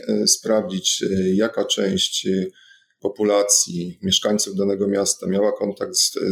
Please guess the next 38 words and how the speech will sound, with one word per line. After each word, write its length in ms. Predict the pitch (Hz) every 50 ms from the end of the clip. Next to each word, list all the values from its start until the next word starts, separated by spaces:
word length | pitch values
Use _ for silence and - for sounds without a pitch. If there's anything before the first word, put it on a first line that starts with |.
| 95 95 95 92 92
z 80 | -
daną 240 | - 101 98 101 95
kampanią 500 | - 95 95 95 98 98 101 98 95 92
reklamową, 680 | 95 92 - - 92 92 90 85 87 90 92 104 123 - _ _ _ _ _ - _ _ _ _ _
e, 380 | - - 110 101 98 98 98 95
no 220 | 98 101 104 110 110
to 120 | - 117
nie 100 | 120 123
możemy 320 | 123 123 120 131 120 101
pytać 480 | - - - - 98 90 - - - - -
o 100 | - -
to, 140 | - - 90
czy 140 | - - - -
ktoś 200 | - 92 87 85
widział 480 | 175 98 90 87 92 92 92 92 - - - _ _ _ _ _ -
nośnik 520 | 95 95 95 92 - - - 95 92 - - - 92
reklamowy 680 | 90 - 95 95 92 92 92 90 90 95 95 95 92 - _ _ _ _ _ _ _
takiego 360 | - 92 92 - 95 92 98
formatu, 520 | 98 - 98 95 95 95 92 92 - - 90
nie 140 | 87 85 85
wiem, 300 | 85 85 87 87 - -
metr 280 | - 95 95 95 - - - 98
na 140 | 90 90
dwa 480 | 87 87 87 90 90 90 92 95 107 101 92
metry, 440 | 90 87 85 - 90 98 98 107 127 - - - - _ _ _ _ _ -
to 60 | -
jest 120 | 90 - -
format, 260 | 95 92 90 92 -
e, 340 | - - - - - - -
City 340 | - - 92 - - 95 95
Lightu 180 | 92 92 -
przystankowego, 880 | - - - - - 92 90 - 92 82 85 85 85 90 107 120 - - -
na 140 | 104 123 131
rogu 300 | 139 131 120 120 113 98
ulicy 600 | 107 104 107 104 - - - 104 98 98 95 98 98 - _ _ -
Gagarina 560 | 95 110 98 95 95 92 92 101 101 92 87
i 200 | - 92 95 -
innej. 360 | 95 92 87 85 - 80 -